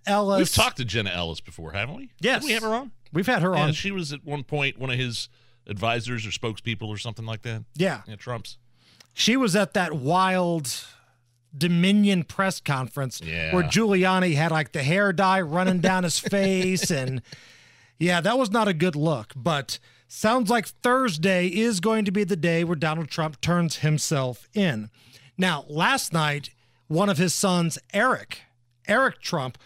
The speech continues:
Speaker 1: went on Newsmax.
Speaker 2: Friend of the show, by the way.
Speaker 1: He's
Speaker 2: Eric
Speaker 1: been
Speaker 2: Trump,
Speaker 1: on as
Speaker 2: yes.
Speaker 1: well. Uh, Eric went on Newsmax and ripped the Biden Department of Justice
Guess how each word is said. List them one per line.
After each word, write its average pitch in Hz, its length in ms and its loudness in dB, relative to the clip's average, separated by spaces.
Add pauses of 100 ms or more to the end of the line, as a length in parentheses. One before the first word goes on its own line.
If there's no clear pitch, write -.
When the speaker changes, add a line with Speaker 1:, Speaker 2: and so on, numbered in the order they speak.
(180)
Speaker 1:
went 202 280 2
on 175 400 4
Newsmax. 185 60 6
Speaker 2:
Friend 233 200 6
of 202 80 2
the 135 80 4
show, 220 320 4
by 104 140 2
the 87 100 -8
way. 76 160 -12 (240)
Speaker 1:
He's 208 140 2
Speaker 2:
Eric - 80 2
Speaker 1:
been 247 100 4
Speaker 2:
Trump, 208 140 4
Speaker 1:
on 190 80 4
as 160 100 2
Speaker 2:
yes. 143 80 2
Speaker 1:
well. 160 300 0 (500)
Uh, 175 200 0
Eric 240 340 2
went 226 140 2
on 175 260 6
Newsmax 180 840 0 (100)
and 185 380 4
ripped 208 300 0 (120)
the 180 180 2
Biden 214 440 0
Department 180 500 0
of 135 120 -2
Justice 143 680 -2